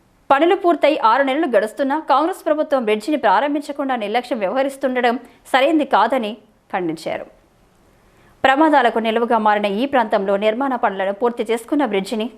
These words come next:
తక్షణమే ప్రారంభించాలని డిమాండ్ చేశారు. ఇరవై నాలుగు గంటలలోపు బ్రిడ్జిని ప్రారంభించకపోతే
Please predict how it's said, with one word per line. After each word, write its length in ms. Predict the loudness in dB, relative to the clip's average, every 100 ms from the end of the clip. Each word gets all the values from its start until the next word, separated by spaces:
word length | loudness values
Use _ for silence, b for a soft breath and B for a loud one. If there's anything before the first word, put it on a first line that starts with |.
| -2
తక్షణమే 420 | 0 0 2 4 2
ప్రారంభించాలని 640 | 0 0 -2 -2 -2 -2 -4
డిమాండ్ 260 | -4 -6 -8
చేశారు. 300 | -2 0 0 -4 B B B
ఇరవై 180 | 4 6 6
నాలుగు 200 | 4 4
గంటలలోపు 420 | 2 4 2 2 0
బ్రిడ్జిని 320 | -2 -4 -4
ప్రారంభించకపోతే 760 | 0 0 0 -2 -6 -2 0 -2